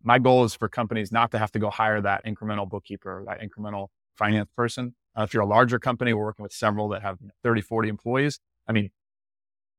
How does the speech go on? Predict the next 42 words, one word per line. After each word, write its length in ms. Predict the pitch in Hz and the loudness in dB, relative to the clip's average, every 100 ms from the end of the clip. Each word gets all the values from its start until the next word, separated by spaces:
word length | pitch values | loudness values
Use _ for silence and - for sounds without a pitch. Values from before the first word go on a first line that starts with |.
| _ _ _ | _ _ _
I'm 120 | 117 | 2
talking 260 | 120 117 117 | 6 6 4
to 60 | 101 | -2
the 60 | |
finance 600 | 98 110 110 110 - - _ _ - | 0 -2 -2 -4 -8 -14 _ _ -2
people 260 | 120 127 | 0 2
there 200 | 123 135 | 4 6
and 80 | 117 | 4
I'm 100 | 104 | 2
like, 180 | 110 104 | -2 2
"Hey, 120 | 139 | 6
I 40 | |
want 200 | 139 143 | 8 6
you 100 | 131 | 6
to 80 | 123 | 4
be 80 | 113 | 4
able 160 | 113 110 | 2 2
to, 180 | 104 101 _ - | -2 -6 _ -2
like, 220 | 117 107 | 0 0
not 280 | 113 123 123 | 2 4 4
have 180 | 123 107 | 2 0
to 200 | - 101 - _ _ - | 0 -4 -6 _ _ -2
go 120 | 131 110 | 2 4
hire 400 | 110 107 101 - | 4 4 2 -2
a-, 140 | 110 - - | -8 -10 -12
another 420 | 113 110 107 104 - _ _ | -6 -4 -4 -6 -10 _ _
three, 200 | 123 113 | 0 0
four 180 | - 104 | -2 -4
people 300 | 117 107 101 | -4 -6 -6
to 80 | |
do 160 | 98 104 | -6 -6
this." 320 | 101 98 - - _ _ _ | -6 -8 -14 -20 _ _ _
And 240 | 110 101 - _ _ _ _ _ | 0 0 -4 _ _ _ _ _
those 340 | 117 131 151 139 | 2 4 4 2
challenges 500 | - 147 165 131 101 | 0 0 0 0 0
don't 180 | 113 | 0
go 80 | 107 | 2
away. 160 | 110 156 | 2 4
They 100 | 107 | 2
just 220 | 110 - | -2 -2
get 120 | 117 | -2
more, 360 | 110 104 104 | -2 -6 -6